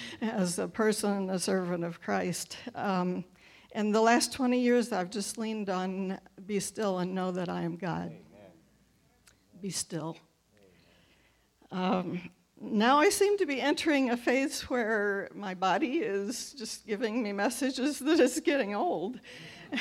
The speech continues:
Speaker 1: And, um, I'm, I'm leaning on, uh, the book of John and the fact that we should trust and obey,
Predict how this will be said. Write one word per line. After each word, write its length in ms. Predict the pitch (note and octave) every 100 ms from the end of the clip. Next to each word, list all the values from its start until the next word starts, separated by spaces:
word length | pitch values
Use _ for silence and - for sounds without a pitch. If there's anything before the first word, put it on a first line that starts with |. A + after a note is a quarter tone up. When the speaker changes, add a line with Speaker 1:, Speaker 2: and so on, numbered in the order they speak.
| -
Speaker 1:
And, 420 | G#3+ A#3+ A#3 G3+
um, 280 | F3 F3 C4+ - - - - - - - - - -
I'm, 440 | G3+ G3 F#3+ F#3 -
I'm 220 | G3+ G3+
leaning 340 | A3+ A3+ A#3
on, 480 | G#3 G3+ G3+ G3+ A3+ - - - -
uh, 320 | F3+ F3 F3 F3 -
the 60 |
book 260 | G3 A3+ A3
of 140 | F3+
John 500 | F3 F#3+ G3 F3+ F#3+
and 560 | F#3 E3 E3+ E3 G3+ - G#3+ - -
the 160 | G#3 G3
fact 400 | - F#3 F#3+ -
that 160 | F#3+
we 140 | F#3 F3+
should 240 | - F3
trust 420 | - F#3 F3 -
and 100 | F3+
obey, 520 | F#3 F#3 F3+ F3+ E3+